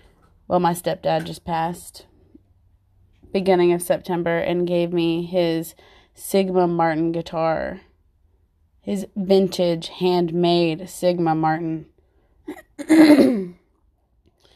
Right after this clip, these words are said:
And for those of you that know guitars, you know what that's worth. <clears throat> And also the T V and some tattoo equipment, but that's irrelevant compared to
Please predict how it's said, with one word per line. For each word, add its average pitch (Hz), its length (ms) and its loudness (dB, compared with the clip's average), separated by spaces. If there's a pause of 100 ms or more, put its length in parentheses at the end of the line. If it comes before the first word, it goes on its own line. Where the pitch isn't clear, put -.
(400)
And 190 140 0
for 190 60 -6
those 190 240 6
of 185 60 -2
you 185 140 0
that 165 140 0
know 170 140 0
guitars, 160 560 -6
you 180 120 -4
know 165 180 -2
what 160 160 -6
that's - 280 -10
worth. - 440 -12 (920)
<clears throat> 277 380 6 (460)
And 170 460 -8 (1800)
also 165 380 2
the 160 100 0
T 175 220 -4
V 160 280 0
and 151 160 -2
some 160 140 -6
tattoo 151 380 -8
equipment, - 600 -12
but 160 200 -4
that's 156 340 -4
irrelevant 156 640 -2
compared 160 500 -2
to 156 460 -4